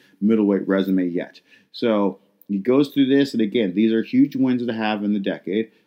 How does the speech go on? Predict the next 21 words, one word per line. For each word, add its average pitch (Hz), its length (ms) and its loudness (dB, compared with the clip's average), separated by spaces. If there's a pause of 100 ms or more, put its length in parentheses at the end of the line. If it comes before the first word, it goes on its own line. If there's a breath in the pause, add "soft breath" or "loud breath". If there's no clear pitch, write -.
(160)
Uh, 90 220 -4
the 92 80 -4
Robin 107 360 0
Van 110 140 0
Roosmalen 104 540 0
loss, 98 260 -4
that - 180 -10
was 98 120 -10
in 101 140 -4
a 98 100 -16
tournament. 98 460 -2 (340 soft breath)
Then 104 100 0
he 104 120 2
gets 98 200 -4
the 98 100 -10
Yosin 120 320 0
Clive 110 280 -4
Fairtex 113 440 0
win. 101 300 -4 (320 soft breath)
That 110 260 -2
was 104 560 0